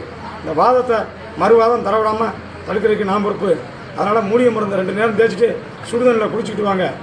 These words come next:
மற்றபடி இந்த நாள்பட்ட பிரச்சனை, இடுப்பு வலிக்குது, சப்பு வலிக்குது, நரம்பு வலிக்குது, கால் வீங்கி இருக்கு, கை வீங்கி இருக்கு, ஊதி இருக்கு, கருப்பா இருக்கு, எனக்கு வெரிகோஸா இருக்கு, அங்கங்கே பத்தா இருக்கு, இது எல்லாமே என்னைய பார்க்கணும்னா அவசியம் இல்லை. என்னுடைய மூலிகை மருந்தை வச்சு தேய்ச்சிட்டு வாங்க.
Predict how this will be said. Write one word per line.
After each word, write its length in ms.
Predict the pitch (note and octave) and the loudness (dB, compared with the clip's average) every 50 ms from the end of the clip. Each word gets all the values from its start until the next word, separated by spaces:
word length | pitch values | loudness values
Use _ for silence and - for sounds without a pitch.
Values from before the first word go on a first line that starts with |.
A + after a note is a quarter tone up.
| - - - - - - | -14 -16 -16 -14 -10 -6
மற்றபடி 360 | E3 F3+ - A3+ A3+ A3+ A#3+ A3+ G3+ - - - - - | -4 0 4 6 6 6 6 4 4 2 -2 -12 -16 -12
இந்த 120 | - E3+ F3+ F3 | -6 -4 -2 0
நாள்பட்ட 320 | G3+ A#3 B3 G3+ A#3+ A3 A3+ F#3 | 2 2 2 2 2 2 0 -2
பிரச்சனை, 240 | G#3 G3+ G3+ G#3 G3+ F3+ - - - - - - G3+ | -4 -6 -6 -6 -6 -6 -8 -10 -14 -14 -10 -8 -4
இடுப்பு 180 | A#3+ B3 A#3+ A#3+ | -4 0 2 2
வலிக்குது, 260 | A3 G#3 G3+ G#3+ G#3 - | 2 2 2 -2 -2 -2
சப்பு 160 | G3+ G3 A3+ B3 | -2 0 4 4
வலிக்குது, 260 | A#3 A3 G3 G#3 G#3+ G3 F#3+ | 4 4 4 2 0 0 2
நரம்பு 200 | G3+ A#3 A3+ A3+ | 0 0 2 2
வலிக்குது, 260 | A3 G#3+ - G#3+ G#3+ G#3 - F3+ | 0 2 2 2 2 2 2 2
கால் 160 | F#3+ A#3 A#3+ A3 | 2 2 2 2
வீங்கி 180 | G#3+ G#3 G#3 G3 | 0 -2 -4 -4
இருக்கு, 160 | F3 F#3+ - - | -4 -6 -6 -4
கை 80 | F3+ G#3+ | -4 -2
வீங்கி 260 | A#3 A3+ A3+ G#3+ G#3 G3+ | -2 -2 -2 -2 -2 -4
இருக்கு, 220 | F#3 F#3+ F#3 F#3 A3 | -4 -4 -4 -4 -2
ஊதி 120 | B3+ B3 A#3+ | -2 0 0
இருக்கு, 280 | G3+ F#3 F#3+ G3 E3+ F3+ | 0 0 0 -2 -2 -4
கருப்பா 360 | G3 A#3 B3+ - - - A#3+ A#3 | -4 -4 -4 -4 -2 2 2 2
இருக்கு, 220 | A3 - - G3+ F#3+ F3+ - - - - - - - - - - F#3 G3 | 2 2 0 -2 -2 -4 -6 -10 -16 -18 -18 -18 -18 -16 -12 -6 -4 -4
எனக்கு 200 | G#3+ F#3 F#3 F#3 | -2 -2 0 2
வெரிகோஸா 400 | A#3 C4 G#3+ C4 B3 G3+ A3+ A3+ | 2 2 4 4 2 4 2 0
இருக்கு, 200 | G3+ E3+ G#3 G3+ F#3 F#3 | -2 -2 -4 -4 -4 -4
அங்கங்கே 340 | G3 G3 A#3 A3 A3+ B3+ - F3 | 0 2 2 2 4 2 0 0
பத்தா 220 | E3+ - - A#3+ A3+ G#3+ | -2 0 0 2 2 2
இருக்கு, 180 | E3+ G3 F#3 F3 F#3 - - - - - - E3+ | 0 -2 -4 -4 -6 -10 -16 -18 -18 -14 -8 -2
இது 100 | G#3+ A3 G#3 G3+ | 0 2 2 4
எல்லாமே 340 | A3 B3 B3 A#3+ A#3+ B3 A#3 G3+ - - - - - - - - | 4 4 4 4 4 2 2 0 -2 -8 -14 -18 -18 -16 -12 -8
என்னைய 180 | F#3+ A3 A3 G3 F3 | -6 -6 -4 -2 0
பார்க்கணும்னா 340 | A3+ A3+ A3+ A3+ A3+ A#3 A3 G#3 | 0 0 0 0 0 2 2 2
அவசியம் 300 | G#3+ F#3+ G3 A3 G#3 F#3+ | 0 0 0 -2 -2 -2
இல்லை. 120 | F#3+ F3+ E3 - - - - - - | -4 -4 -4 -6 -12 -16 -16 -14 -10
என்னுடைய 220 | E3 F3 G#3 G#3 F#3+ G3 | -6 -4 -2 -2 0 2
மூலிகை 180 | A#3+ B3+ B3+ A3+ | 2 4 4 4
மருந்தை 200 | A3+ G#3+ G#3 G#3 G#3 | 2 2 0 0 0
வச்சு 160 | F#3+ A#3 A3 F#3+ - - - - - - | 2 2 0 0 0 -8 -12 -10 -2 2
தேய்ச்சிட்டு 300 | A3 A#3 - F#3 G3+ G3 G3 | 2 2 2 2 -2 -2 -2
வாங்க. 160 | G3 F#3 | 0 -2